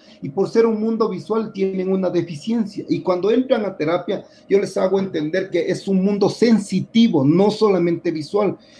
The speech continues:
y al ser un mundo sensitivo y si tú tienes la oportunidad de desarrollar tus sensaciones, tus emociones, tu sensibilidad, te apropias y desarrollas mucho más.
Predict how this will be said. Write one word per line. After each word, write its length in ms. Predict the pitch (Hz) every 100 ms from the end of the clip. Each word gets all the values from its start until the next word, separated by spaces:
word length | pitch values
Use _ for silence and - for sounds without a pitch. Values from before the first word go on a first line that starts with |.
| -
y 140 | 165 170
al 140 | 170
ser 200 | - 254
un 420 | 233 196 - 202
mundo 300 | 208 247 226
sensitivo 840 | - 180 190 - 147 147 220 180 -
y 80 |
si 180 | - 151
tú 180 | 147 226
tienes 340 | - 226 214
la 80 | 180
oportunidad 600 | 147 151 - 151 156 185
de 100 | 170
desarrollar 720 | 143 143 147 143 143 196 196 -
tus 260 | 254 233 -
sensaciones, 760 | 185 156 151 180 160 170 165
tus 200 | - 214
emociones, 580 | 190 170 147 170 180 - _ - _ -
tu 120 | 226
sensibilidad, 1300 | - - 277 277 262 - 220 190 170 202 285 165 - _ _ _ -
te 100 | 170
apropias 1080 | 151 - - - 202 247 285 330 285 - -
y 120 | 180
desarrollas 560 | 151 156 151 143 156 151
mucho 300 | 175 220 165
más. 360 | 123 - -